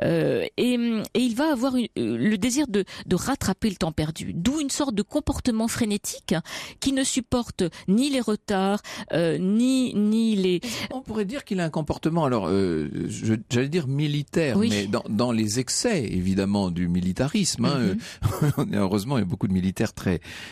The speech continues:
Speaker 2: euh, très raisonnables raisonnable. Mais lui, euh, a une espèce de f-, de frénésie d'autorité, en fait, hein, c'est
Speaker 1: Alors,
Speaker 2: ça ?
Speaker 1: oui, il a une frénésie d'autorité. Euh, il aime tout ce qui est, euh, parade militaire, euh,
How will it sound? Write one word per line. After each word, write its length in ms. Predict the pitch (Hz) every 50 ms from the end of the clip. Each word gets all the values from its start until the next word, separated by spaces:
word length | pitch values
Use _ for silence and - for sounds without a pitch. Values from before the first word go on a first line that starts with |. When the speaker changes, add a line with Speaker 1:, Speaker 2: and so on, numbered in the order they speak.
| - - -
Speaker 2:
euh, 260 | - - 107 - - -
très 420 | - - - 90 87 80 - 78 - -
raisonnables 240 | - 95 95 101 143
raisonnable. 460 | 175 220 240 233 180 120 107 98 87 - - - - - -
Mais 100 | 117 117
lui, 340 | 123 143 208 254 269 - - -
euh, 360 | 135 117 113 107 104 104 - -
a 120 | - 131 127
une 140 | 135 127 117
espèce 380 | 110 107 - - 202 185 151 120
de 180 | 110 117 117 107
f-, 340 | - - - - - - -
de 120 | 143 120 110
frénésie 800 | - - - - - - - 285 302 254 226 202 175 180 240 320
d'autorité, 760 | 220 196 185 - - 175 147 147 131 - - 135 110 90 87
en 60 | 82
fait, 260 | 85 - - 92 87 - - 131
hein, 60 | 131
c'est 100 | 254 277
Speaker 1:
Alors, 60 | 277
Speaker 2:
ça ? 220 | 220 - - - - -
Speaker 1:
oui, 220 | - 254 311 285 226 208
il 80 | 202
a 40 | 226
une 120 | 226 226
frénésie 460 | - - - 277 269 277 262 233 254 214
d'autorité. 760 | 196 202 - - 190 180 185 185 - - 240 254 302 349 466 - - -
Euh, 240 | 175 175 170 170 147 - -
il 200 | - 208 214 214
aime 200 | 240 254 247 233
tout 160 | - - 233
ce 140 | 214 - - -
qui 240 | - 214 226 226 220
est, 40 | 185
euh, 100 | 175 165 -
parade 300 | - 180 175 190 185 175
militaire, 800 | 180 175 170 180 185 - - 220 208 208 208 208 208 208 - -
euh, 80 | 156